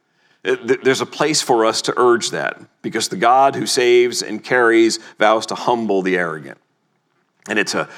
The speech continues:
it's a call for us as believers in Jesus Christ to pray for those who are proud and arrogant, that God would turn their hearts. But it's also a strong reminder that we also need to speak this truth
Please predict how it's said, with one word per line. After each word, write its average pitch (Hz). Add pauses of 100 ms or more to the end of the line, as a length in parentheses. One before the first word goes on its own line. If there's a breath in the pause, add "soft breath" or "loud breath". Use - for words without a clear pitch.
(140 loud breath)
it's -
a -
call 131
for 113
us 120
as 104
believers 107
in 113
Jesus 98
Christ 104 (240 loud breath)
to -
pray 131
for -
those 127
who 120
are 110
proud 131
and 117
arrogant, 143
that 107
God 127
would 107 (160 loud breath)
turn 143
their 110
hearts. 135 (200 loud breath)
But 95
it's 101
also 117
a 110
strong 117
reminder 101
that 90
we 104
also 104
need 92
to 87
speak -
this 95
truth 87